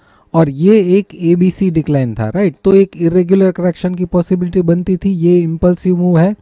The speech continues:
तो अगर ये ए, ये बी और ये वेव सी है इरेगुलर करेक्शन, तो यहाँ से ये सिक्सटी वन परसेंट को ब्रेक कर देना चाहिए और डिक्लाइन यहाँ से इसके नीचे भी जा सकता है। लेकिन अगर ये इस रेंज में करेक्टिव पैटर्न बनाता है और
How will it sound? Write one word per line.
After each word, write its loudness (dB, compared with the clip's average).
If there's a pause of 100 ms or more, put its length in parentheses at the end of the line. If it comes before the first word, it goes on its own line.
(560)
तो 2
अगर 2
ये 4
ए, 2 (920)
ये 2
बी 0 (300)
और 0
ये 2
वेव 4
सी -2
है 0
इरेगुलर 2
करेक्शन, -6 (520)
तो 4
यहाँ 0
से -2
ये 0
सिक्सटी -4
वन 2
परसेंट -4
को -2
ब्रेक 0 (500)
कर 4
देना 2
चाहिए -2
और 0
डिक्लाइन -2
यहाँ -4
से -2
इसके -4
नीचे -2
भी 2 (600)
जा 2
सकता -8
है। -6
लेकिन 0
अगर 2
ये 2
इस -2
रेंज 0
में 0
करेक्टिव -2
पैटर्न -2
बनाता -2
है 2
और -4